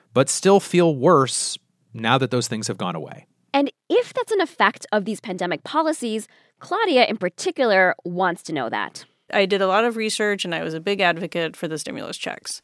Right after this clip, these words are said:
Speaker 1: Mm-hmm.
Speaker 3: And I watched, you know, not only was the spending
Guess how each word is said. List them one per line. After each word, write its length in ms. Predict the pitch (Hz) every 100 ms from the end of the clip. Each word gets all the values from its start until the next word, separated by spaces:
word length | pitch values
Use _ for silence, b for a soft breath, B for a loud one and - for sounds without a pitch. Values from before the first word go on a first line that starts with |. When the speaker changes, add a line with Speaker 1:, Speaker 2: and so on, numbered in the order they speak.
| -
Speaker 1:
Mm-hmm. 200 | 117 139 B B _ _
Speaker 3:
And 180 | - 175
I 100 | 170
watched, 600 | 165 180 190 196 - - - b b b b _ _ -
you 160 | 175
know, 120 | 147 - -
not 180 | 254
only 160 | 302 302
was 180 | 226 -
the 100 | 170
spending 720 | - 180 175 160 165 165 160